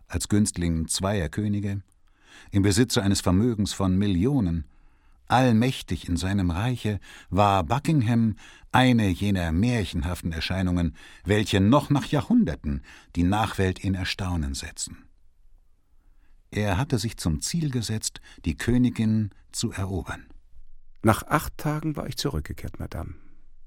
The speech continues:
Speaker 2: Ich hatte die Gnade meines Königs und mein Leben aufs Spiel gesetzt, um euch ein zweites Mal zu sehen.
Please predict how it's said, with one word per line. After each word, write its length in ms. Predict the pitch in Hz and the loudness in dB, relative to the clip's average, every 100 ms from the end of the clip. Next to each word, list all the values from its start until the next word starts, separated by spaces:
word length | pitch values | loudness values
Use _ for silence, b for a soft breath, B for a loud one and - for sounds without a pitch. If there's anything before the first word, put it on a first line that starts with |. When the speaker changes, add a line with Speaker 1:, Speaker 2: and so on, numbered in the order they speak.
| - - | -18 0
Speaker 2:
Ich 160 | 120 - | 2 4
hatte 180 | 117 165 | 4 2
die 120 | - | -2
Gnade 400 | 131 113 110 71 | 0 0 0 -2
meines 260 | 127 104 - | -2 -4 -4
Königs 460 | - 139 104 - | -4 -2 -2 -2
und 260 | - 98 - | -4 -4 0
mein 160 | 92 | 0
Leben 400 | 78 104 156 104 | 0 -2 -4 -6
aufs 240 | - - - | -8 -8 -12
Spiel 320 | - - - | -10 -12 -10
gesetzt, 480 | 82 80 67 - - B B B B B B B B B | -10 -10 -10 -10 -10 B B B B B B B B B
um 160 | - 98 | 0 0
euch 180 | - 76 | -2 -4
ein 80 | |
zweites 480 | - - 71 - - | -4 -2 -2 -4 -6
Mal 140 | - - | -6 -6
zu 140 | 85 | -6
sehen. 360 | - - - | -6 -6 -8